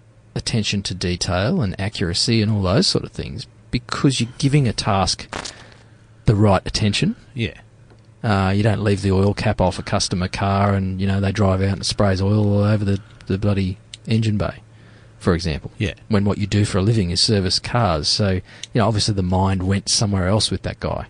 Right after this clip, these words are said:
Speaker 2: Yeah.
Speaker 1: He wasn't paying attention to what he was doing.
Speaker 2: 'Cause he wasn't mindful. He was thinking about his
Speaker 1: He
Speaker 2: wife
Speaker 1: was thinking
Speaker 2: or
Speaker 1: about
Speaker 2: his
Speaker 1: the weekend or the fact that his boss is an arse
Speaker 2: Yeah,
Speaker 1: or
Speaker 2: and he wasn't being paid enough money and he
Speaker 1: Yep.
Speaker 2: wanted an advance and this and that and the other. You know, it's like the, the, the thousand of things that could flow through that mind. Let's, like,
Speaker 1: Yeah.
Speaker 2: someone,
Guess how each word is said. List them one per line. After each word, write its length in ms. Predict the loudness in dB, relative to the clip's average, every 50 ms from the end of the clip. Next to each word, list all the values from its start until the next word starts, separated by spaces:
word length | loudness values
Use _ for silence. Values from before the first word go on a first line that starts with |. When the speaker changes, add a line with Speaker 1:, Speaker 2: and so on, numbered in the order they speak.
| -14 -6 -2
Speaker 2:
Yeah. 220 | -2 -2 -2 -4 -12 -20 -20 -20 -20 -20 -20 -10 -6
Speaker 1:
He 120 | -4 0
wasn't 340 | 2 2 2 2 0 -4 -6 -8 -4
paying 260 | -2 0 0 0 0 -2
attention 400 | -4 -2 -2 0 0 0 -2 -2
to 80 | 0
what 100 | 0 0
he 80 | 0 0
was 140 | -2 -2 -2
doing. 340 | 0 2 2 2 2 0
Speaker 2:
'Cause 140 | -2 0 0
he 80 | 2 2
wasn't 240 | 0 0 0 0 2
mindful. 300 | 2 2 0 0 -2 -4
He 40 |
was 140 | -4 -4 -4
thinking 260 | -4 -4 -2 -2 -2
about 340 | -4 -2 -4 -4 -4 -6 -8
his 120 | -10 -10 -8
Speaker 1:
He 80 | -4
Speaker 2:
wife 80 | -2 0
Speaker 1:
was 160 | 0 0 0
thinking 180 | 0 0 -2 0
Speaker 2:
or 80 | 2
Speaker 1:
about 120 | 0 0 0
Speaker 2:
his 100 | 0 2
Speaker 1:
the 60 | 4
weekend 560 | 4 4 4 2 -2 -4 -2 -4 -4 -4 -4
or 260 | -4 -4 -2 -2 -4 -4
the 80 | -6
fact 220 | -4 -4 -4 -4 -2
that 80 | -4
his 100 | -6 -2
boss 260 | 0 0 0 0 0
is 100 | -2 -2
an 60 | -2 0
arse 400 | 0 2 2 0 0 0 2 2
Speaker 2:
Yeah, 80 | 2 2
Speaker 1:
or 20 | 2 0 0
Speaker 2:
and 100 | -2 -4
he 140 | -4 -4 -4
wasn't 300 | -4 -4 -4 -4 -2 0
being 180 | 0 0 2 4
paid 200 | 4 4 4 4
enough 280 | 2 0 0 0 2
money 420 | 2 2 4 2 2 0 0 -2 -4
and 140 | -4 -4
he 80 | -2 -2
Speaker 1:
Yep. 100 | -2 -2
Speaker 2:
wanted 240 | 0 0 0 0 0
an 140 | -2 -2 -4
advance 600 | -4 -2 -2 0 0 0 0 -2 -4 -6 -8 -6
and 100 | 0 0
this 160 | 0 2 4
and 100 | 2 2
that 120 | 2 4 2
and 60 | 2
the 60 | 4
other. 220 | 4 2 2 2 0
You 120 | 0 0
know, 180 | 0 0 0 0
it's 180 | 0 -2 -2
like 180 | -2 -2 -2 -2
the, 140 | -2 -2 -4
the, 240 | -2 -2 -2 -2 -2
the 260 | -2 -2 -2 -2 -2
thousand 680 | -2 -4 0 2 2 4 4 4 4 4 4 2 2
of 80 | 0 0
things 260 | 0 0 0 0 -2
that 160 | -4 -6 -6
could 160 | -6 -8 -8 -8
flow 320 | -8 -4 -2 -2 -2 -2
through 220 | -2 -4 -4 -4
that 160 | -4 -4 -6 -4
mind. 280 | -2 0 0 2 2
Let's, 300 | 0 0 0 -4 -10 -8
like, 360 | -4 -2 0 0 0 0 -4 -6
Speaker 1:
Yeah. 120 | -6 -4 -2
Speaker 2:
someone, 640 | 2 2 2 2 4 2 2 2 2 2 0 -2